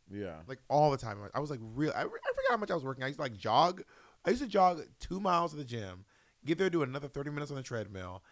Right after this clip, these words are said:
Speaker 2: and then do some weight training, and then jog home.
Speaker 1: Not
Speaker 2: I used to do
Speaker 1: jogging
Speaker 2: that.
Speaker 1: home. I can't.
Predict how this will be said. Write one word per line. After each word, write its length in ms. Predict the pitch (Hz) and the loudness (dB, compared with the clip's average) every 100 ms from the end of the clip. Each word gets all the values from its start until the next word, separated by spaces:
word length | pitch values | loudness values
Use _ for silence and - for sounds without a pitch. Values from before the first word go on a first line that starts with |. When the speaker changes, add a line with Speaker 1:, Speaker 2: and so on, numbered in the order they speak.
| _ _ | _ _
Speaker 2:
and 160 | - 135 | -6 -2
then 240 | 135 131 | -2 -2
do 100 | 117 | -4
some 220 | 139 156 127 | -4 -4 -4
weight 200 | 123 101 | -4 -4
training, 440 | 113 98 95 92 _ | -8 -8 -10 -16 _
and 220 | 110 117 | -8 -6
then 300 | 120 117 110 87 | -4 -6 -8 -10
jog 280 | 101 113 113 | 0 2 2
home. 300 | 101 98 95 _ _ _ _ _ _ - | -2 -12 -16 _ _ _ _ _ _ -6
Speaker 1:
Not 160 | 113 | 4
Speaker 2:
I 20 | 165 | 6
used 120 | - | 8
to 40 | |
do 60 | 139 | 6
Speaker 1:
jogging 200 | 139 120 | 8 6
Speaker 2:
that. 60 | |
Speaker 1:
home. 240 | 113 127 113 | 4 4 4
I 100 | 131 | 2
can't. 360 | 135 143 120 | 2 0 -2